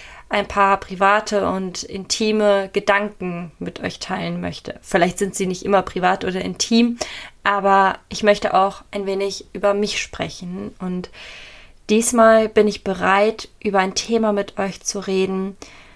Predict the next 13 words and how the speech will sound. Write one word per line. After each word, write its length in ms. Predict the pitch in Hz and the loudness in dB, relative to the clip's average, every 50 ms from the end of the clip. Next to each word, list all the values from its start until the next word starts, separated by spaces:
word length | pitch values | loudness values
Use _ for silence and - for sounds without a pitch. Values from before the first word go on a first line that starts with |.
| - - _ _ _ _ | -20 -20 _ _ _ _
welches 560 | - 185 185 185 180 - - 202 185 - - - | -2 0 0 0 0 0 -2 -4 -4 -4 -6 -6
mir 300 | 190 185 180 180 175 180 | -4 -2 -2 -2 -4 -4
zurzeit 420 | - 190 185 - 196 190 180 - | -8 -8 -8 -8 -6 -6 -6 -4
sehr 140 | - 180 175 | -4 -4 -4
viel 180 | - - 185 | -4 -6 -8
Kopfzerbrechen 1200 | - - - 196 - - - - - - - - - - - 160 156 - - 175 170 170 165 160 - | -6 -2 -2 -2 -2 -2 -12 -10 -6 -6 -6 -6 -8 -8 -8 -8 -8 -8 -10 -10 -10 -10 -10 -12 -8
bereitet. 840 | - 170 165 160 160 165 170 170 - - 202 190 202 202 202 - - - | -8 -6 -4 -2 -2 -2 -4 -4 -6 -6 -4 -4 -4 -4 -6 -10 -12 -8
Und 520 | 196 190 185 180 185 185 180 - - - 262 _ - | -6 -6 -4 -4 -6 -6 -8 -10 -14 -16 -18 _ -18
es 380 | - 180 - - - - - - | -16 -12 -12 -10 -10 -10 -12 -8
geht 580 | - 185 180 190 185 - - - - - - _ _ _ _ _ _ _ _ - - - | -4 -2 -2 -2 -2 -4 -10 -10 -10 -12 -16 _ _ _ _ _ _ _ _ -20 -10 -6
um 220 | 185 180 175 175 | -6 -4 -4 -4
das 220 | 165 175 175 - | -6 -6 -6 -6
Thema 680 | - - - 202 180 180 185 185 185 190 196 196 190 | -8 -6 -4 -4 -2 -2 -2 -2 -2 -2 -4 -6 -10